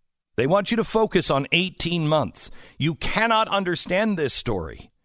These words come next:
As I told you, as you will find in episode three, this predates, honestly, even the Obama administration.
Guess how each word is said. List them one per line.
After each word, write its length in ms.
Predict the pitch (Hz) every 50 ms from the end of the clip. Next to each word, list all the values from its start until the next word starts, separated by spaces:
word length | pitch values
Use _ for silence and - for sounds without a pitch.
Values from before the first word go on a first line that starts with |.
| _ _ _ _ _ _ _ _ _ -
As 220 | - 113 110 98
I 80 | 117 113
told 380 | 110 - - 131 139 139 123 104
you, 380 | 101 101 101 95 92 95 87 - - -
as 200 | 101 104 98 95
you 100 | 95 98
will 140 | 92 92 87
find 560 | - - 113 107 104 104 101 95 92 - -
in 380 | - 104 98 92 92 92 87 - - - _ -
episode 720 | 107 110 - 107 98 - - 98 92 90 85 - - - - -
three, 640 | - - - - 143 147 131 95 71 - - - _ _ _ _ _ _ _ _ _ _ _ _ _ _ _ _ _ _ _ _ _ _ _ _ _ _ _ _ _ _ _ _ _ _ _ _ _ _ _ _ _ _
this 360 | - 107 107 120 123 120 - -
predates, 960 | - - 123 120 120 113 101 95 95 92 95 90 82 76 - - - - - - _ _ _ _ _ _ _ _ _ _ _ _ _ _ _ _ -
honestly, 540 | - 95 95 113 113 95 - - 87 98 101
even 320 | - - 101 95 95 92
the 100 | 95 87
Obama 500 | 87 85 82 85 92 92 87 87 85 -
administration. 960 | - 80 65 60 67 67 67 - - 69 67 60 55 - - 53 55 55